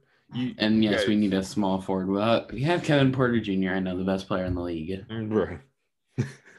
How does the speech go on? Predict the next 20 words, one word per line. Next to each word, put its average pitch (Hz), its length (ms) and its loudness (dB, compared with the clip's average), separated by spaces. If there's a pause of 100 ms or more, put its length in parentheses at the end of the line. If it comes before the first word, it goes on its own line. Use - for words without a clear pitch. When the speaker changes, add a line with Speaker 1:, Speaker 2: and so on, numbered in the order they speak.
(960)
Speaker 1:
He's, - 360 -6
like, - 180 0
your 196 260 2
only 160 220 0
good 143 240 -4
player, 143 220 -2
and 117 80 -6
that's 123 120 -12
why 139 80 -4
you're 135 120 0
saying 123 340 -2
that. - 180 -14
Kevin 117 200 -2
Porter 143 180 0
Junior, 131 240 2
best 101 220 -2
player 120 160 2
in 131 80 2
the 127 60 0
league. 104 280 -4